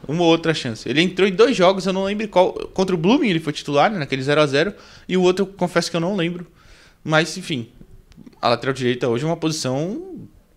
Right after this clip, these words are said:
carentíssima do Santos. E não sei se o João Lucas não consegue se firmar, né? Eu acho que ele mereceu alguma outra chance. Mas tudo bem, não estou acompanhando os treinos todo dia, né? Ninguém está lá aí na comissão técnica, então.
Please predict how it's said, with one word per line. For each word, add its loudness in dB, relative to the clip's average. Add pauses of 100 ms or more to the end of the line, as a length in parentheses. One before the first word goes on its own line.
carentíssima 2
do -6
Santos. -10
E -10
não -4
sei -4
se -8
o -10
João -2
Lucas -4
não -8
consegue -2
se -14
firmar, -8
né? -16 (480)
Eu 2
acho 0
que -6
ele -4
mereceu -2
alguma -4
outra 2
chance. -6 (440)
Mas 0
tudo -4
bem, 2 (160)
não -10
estou -2
acompanhando -6
os -10
treinos -6
todo -6
dia, -4
né? -8
Ninguém -6
está -2
lá -4
aí -6
na -8
comissão -6
técnica, -2
então. -10